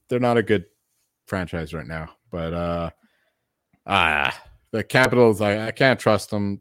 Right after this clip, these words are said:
I can't trust them at all, especially coming against the games ag-, against the Kings after just beaten, beaten by the fucking Sharks. You know they'll,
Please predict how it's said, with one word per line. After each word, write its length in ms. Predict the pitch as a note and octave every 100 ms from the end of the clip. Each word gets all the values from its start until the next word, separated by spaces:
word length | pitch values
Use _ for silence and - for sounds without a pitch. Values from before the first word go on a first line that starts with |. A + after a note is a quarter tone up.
| A2+
I 40 |
can't 300 | G#2+ A#2+ A2+
trust 240 | - G2 -
them 100 | G2+
at 120 | G2
all, 180 | F#2 F#2
especially 380 | - A#2 -
coming 300 | G2 A2 G2+
against 320 | F#2+ F#2 F2 -
the 60 |
games 280 | F#2 F2+ -
ag-, 220 | D#2+ E2 - G2+
against 440 | F2 G2+ G2+ F2
the 60 | F2+
Kings 460 | - G#2+ G2+ G2
after 220 | F2+ -
just 280 | E2+ F#2 -
beaten, 260 | A2+ F#2+ E2+ -
beaten 220 | D#3 A#2+
by 160 | G2
the 100 | F2 -
fucking 280 | - D#3+ A#2+
Sharks. 420 | G#2+ A#2 A2 C3
You 60 | C3+
know 140 | C3
they'll, 280 | A#2+ A2+ G2